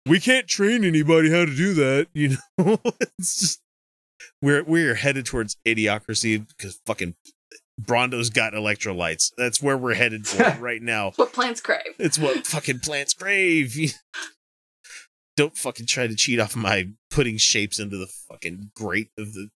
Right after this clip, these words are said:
Speaker 1: oh man. God, this country. <laughs> It's
Speaker 2: Yeah.
Speaker 1: not even, it, I love automation. Don't get me wrong. I fucking love automation, but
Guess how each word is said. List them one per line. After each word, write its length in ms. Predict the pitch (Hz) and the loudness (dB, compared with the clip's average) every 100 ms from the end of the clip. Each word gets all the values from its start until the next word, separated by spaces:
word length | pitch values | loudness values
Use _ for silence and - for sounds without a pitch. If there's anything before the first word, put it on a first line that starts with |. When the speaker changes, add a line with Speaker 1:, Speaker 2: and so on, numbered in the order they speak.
| _ _ _ | _ _ _
Speaker 1:
oh 260 | 139 147 120 | 0 2 2
man. 480 | 95 98 110 104 95 _ _ _ _ | 0 0 2 2 -2 _ _ _ _
God, 300 | 139 143 110 | 2 2 0
this 160 | 110 - | -2 -4
country. 540 | - 110 - 92 - | -2 -2 -2 -4 -2
<laughs> 60 | 139 - 151 - 202 - - - _ | -4 0 0 0 -2 -6 -10 -10 _
It's 200 | 180 180 | -2 2
Speaker 2:
Yeah. 140 | 175 | 4
Speaker 1:
not 140 | 208 185 | 4 2
even, 120 | 180 _ _ _ _ _ _ _ | -6 _ _ _ _ _ _ _
it, 160 | 180 - _ _ - - - | 0 0 _ _ -10 -10 2
I 120 | 160 | 4
love 280 | 208 190 190 | 6 4 4
automation. 560 | 165 156 151 143 95 73 - | 2 0 0 -2 -4 -8 0
Don't 140 | 160 | 2
get 100 | 165 | 2
me 60 | 156 | 0
wrong. 240 | 147 107 95 | 0 0 -2
I 80 | |
fucking 320 | 117 151 139 131 | 0 -2 -2 0
love 200 | 131 127 | 0 2
automation, 540 | 117 120 120 117 107 | 0 2 0 0 -4
but 300 | 98 107 98 | 0 0 0